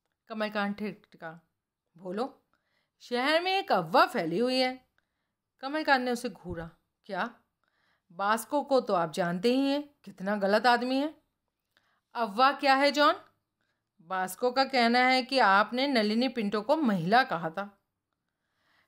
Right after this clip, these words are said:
कमलकांत ने असमंजसतापूर्वक उसकी ओर देखा। "तो क्या हुआ इसमें?"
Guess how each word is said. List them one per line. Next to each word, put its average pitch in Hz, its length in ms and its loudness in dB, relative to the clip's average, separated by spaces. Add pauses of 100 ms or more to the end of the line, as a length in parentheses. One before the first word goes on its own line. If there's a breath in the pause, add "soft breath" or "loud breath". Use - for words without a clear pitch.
(100)
कमलकांत 339 520 0
ने 359 60 2
असमंजसतापूर्वक 269 1300 -2
उसकी 226 240 -10
ओर 190 140 -4
देखा। 170 500 -16 (500)
"तो 247 340 -8
क्या 180 120 -2
हुआ 196 240 2
इसमें?" 285 300 -4